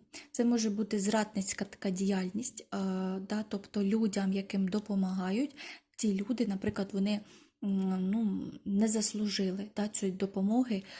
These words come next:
е, так як на стороні вони можуть або зраджувати, або, м, наприклад, не підтримувати якийсь режим чи систему, не підтримувати щось. І, е, так як це в нас мечова карта, то можуть бути якісь слова погані.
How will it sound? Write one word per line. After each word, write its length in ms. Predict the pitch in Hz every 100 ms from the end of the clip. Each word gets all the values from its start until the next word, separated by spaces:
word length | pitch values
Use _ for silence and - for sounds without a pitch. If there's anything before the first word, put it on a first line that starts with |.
| - -
е, 120 | 208
так 260 | 196 208 208
як 260 | 196 -
на 260 | 196 185 202
стороні 440 | - 202 208 240
вони 240 | 214 190 185
можуть 320 | 185 185 185
або 260 | 208 190 190
зраджувати, 640 | 180 240 254 214 208 202 -
або, 340 | 190 196 190 - - - - _ 196
м, 100 | 190
наприклад, 460 | 185 196 214 208 208
не 100 | 220
підтримувати 680 | 226 226 214 196 190 -
якийсь 300 | 190 - 185
режим 500 | - 196 185 269 269
чи 160 | 269 -
систему, 540 | - 185 - 262 262
не 120 | 202 202
підтримувати 580 | 196 202 185 170 185
щось. 360 | 196 233 262 - - _ _ _ _ _ _ - - -
І, 200 | 240 247 - - - -
е, 100 | 196
так 180 | 220 220
як 160 | 202
це 120 | -
в 20 | 208
нас 240 | 202 -
мечова 340 | 214 - 262
карта, 360 | 294 254 247 214
то 280 | 208 214 202
можуть 340 | 202 240 208
бути 220 | 214 214
якісь 300 | 202 196 220
слова 340 | - 208 196 185
погані. 560 | - 190 190 185 202